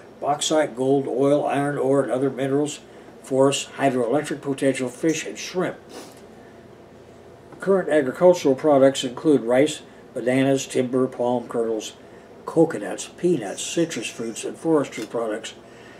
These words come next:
And in industrial terms, it's aluminum, oil, gold, fish, shrimp, and lumber. Then I go over through all the trade and import figures for, uh, <clears throat> the Suriname for twenty twelve. Um,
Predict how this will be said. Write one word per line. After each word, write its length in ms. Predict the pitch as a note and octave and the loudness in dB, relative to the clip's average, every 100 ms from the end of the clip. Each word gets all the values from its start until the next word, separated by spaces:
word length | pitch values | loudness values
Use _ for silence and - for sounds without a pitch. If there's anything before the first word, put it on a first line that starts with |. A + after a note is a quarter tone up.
| - | -18
And 220 | C3 C3+ C#3 | -8 -4 -2
in 180 | D#3+ | -2
industrial 800 | C#3 G3 F3 E3 G3+ G3 E3 C#3 | -2 -6 -8 -2 0 2 2 2
terms, 460 | A#2+ C#3 B2 A#2+ - - - - | 4 2 2 -2 -10 -16 -20 -10
it's 200 | - - | -10 -4
aluminum, 580 | B2 C#3+ D#3+ D#3 D#3 D#3 - | 0 2 2 0 -2 -4 -2
oil, 320 | C3+ C3 C3+ | 4 4 4
gold, 420 | - C3 A#2+ A#2+ | 2 0 0 -4
fish, 400 | - C3+ A#2 - - | -2 -2 -2 -6 -14
shrimp, 340 | - C3+ A#2+ G#2 | -8 -6 -6 -10
and 120 | G#2+ | -4
lumber. 400 | C#3 C3 G#2+ A2 - - - - - - | -2 -2 -4 -6 -12 -20 -20 -20 -20 -4
Then 160 | F#3 E3+ | 0 2
I 80 | D#3+ | 4
go 180 | D#3+ D3+ | 6 6
over 100 | C3 | 4
through 320 | - D3 C3 | 0 2 4
all 100 | B2+ | 2
the 120 | A2+ | -2
trade 320 | - D3+ B2+ | 0 2 2
and 80 | A#2+ | 0
import 440 | C3+ B2+ B2 A2 - | -4 -4 -6 -8 -2
figures 440 | C#3+ A#2+ A2+ G#2+ | 0 0 -4 -12
for, 420 | - D3 B2 A#2 - - - - - B2+ | -4 0 0 0 -6 -20 -20 -20 -16 -10
uh, 500 | B2 - A2+ A#2+ A#2+ | -6 -4 -2 0 -2
<clears throat> 240 | - B2+ | -6 -10
the 60 | A#2 | -8
Suriname 640 | - D#3+ B2+ B2 A#2+ - - - - - - | 2 2 4 -2 -4 -8 -20 -20 -20 -20 -20
for 280 | - C3 A#2+ | -12 -8 -8
twenty 360 | - C#3 A2+ | -6 -4 -4
twelve. 600 | - - E3 C#3+ D#3 D#3 - - - - - - B2 | -4 4 6 8 6 4 -8 -20 -20 -20 -20 -18 -8
Um, 360 | A#2 A#2 G#2 | -4 -4 -6